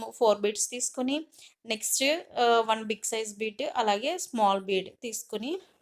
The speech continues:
సేమ్ ఇంతకు ముందు చూపించినట్టుగానే స్మాల్ బీడ్‌ని లీవ్ చేసేసి మనం, ఆ,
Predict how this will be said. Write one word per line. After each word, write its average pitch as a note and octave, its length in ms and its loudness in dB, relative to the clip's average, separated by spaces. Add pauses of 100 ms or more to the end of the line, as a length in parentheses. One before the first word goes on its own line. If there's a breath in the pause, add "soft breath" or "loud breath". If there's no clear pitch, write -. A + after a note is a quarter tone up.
(640)
సేమ్ C4 280 8
ఇంతకు B3+ 240 4
ముందు A3+ 200 0
చూపించినట్టుగానే G#3 800 0 (1500 loud breath)
స్మాల్ A3+ 460 6
బీడ్‌ని G#3+ 360 2
లీవ్ G#3 280 6
చేసేసి A3 580 -2 (520 loud breath)
మనం, A3+ 300 2 (320)
ఆ, A3 100 2